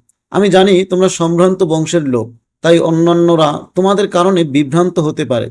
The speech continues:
এমন আশঙ্কা যদি না থাকতো, তাহলে তোমাদেরকে বাধা প্রদান করতাম না। যাই হোক, আমি তোমাদের ব্যাপারে তাড়াহুড়ো করতে চাচ্ছি না। তোমরা চিন্তা করো, হয় তোমরা আমার ধর্মে ফেরত আসবে, অন্যথায় তোমাদের মাথাগুলো দেহ থেকে বিচ্ছিন্ন হবে।"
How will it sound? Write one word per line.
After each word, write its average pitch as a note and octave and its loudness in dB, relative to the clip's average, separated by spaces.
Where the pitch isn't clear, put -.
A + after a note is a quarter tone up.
এমন G#3+ 0
আশঙ্কা G#3+ 0
যদি G3+ 2
না F3 2
থাকতো, F#3 -2
তাহলে E3+ 0
তোমাদেরকে F3+ 0
বাধা C#3+ 0
প্রদান D3+ -4
করতাম A#2 -8
না। G#2+ -12
যাই F3+ 4
হোক, F3+ 4
আমি E3+ 0
তোমাদের F3 0
ব্যাপারে E3 2
তাড়াহুড়ো E3 0
করতে E3 -6
চাচ্ছি A#2 -4
না। - -12
তোমরা D#3+ 0
চিন্তা E3 0
করো, C3+ 0
হয় E3+ 4
তোমরা G3 0
আমার F#3 4
ধর্মে D#3+ 0
ফেরত F3 2
আসবে, D3 2
অন্যথায় D#3+ 0
তোমাদের G3+ 2
মাথাগুলো F3 2
দেহ D#3+ 2
থেকে E3+ 0
বিচ্ছিন্ন D3+ -4
হবে।" A2 -6